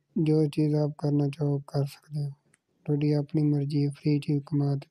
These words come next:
तुसी विड्रॉ कर सकते हो। मैं कोई इन्वेस्टमेंट नहीं की थी। आ चेक करो, पहला विड्रॉ मैं लिया है, दूसरा विड्रॉ इनका लेट है जी।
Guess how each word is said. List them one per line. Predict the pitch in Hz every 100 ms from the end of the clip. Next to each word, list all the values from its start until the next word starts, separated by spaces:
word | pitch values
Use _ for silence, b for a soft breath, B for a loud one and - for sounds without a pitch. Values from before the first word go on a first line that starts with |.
| -
तुसी | 139 - 143
विड्रॉ | 139 143 139
कर | 143
सकते | 139 151 143
हो। | 143
मैं | 143 147 143
कोई | - 156
इन्वेस्टमेंट | 147 143 143 143 139
नहीं | 139
की | 139 147
थी। | - 160 b b b b b b b b b _ 262
आ | 165
चेक | 156 156 147
करो, | 151 147 143 151 -
पहला | - 147 147
विड्रॉ | 143 143 147 147
मैं | 143 139
लिया | 143
है, | 151 151
दूसरा | 143 - 147
विड्रॉ | 143 143 - 147 143
इनका | 143 147
लेट | 139 139 135 135
है | 135
जी। | 139 143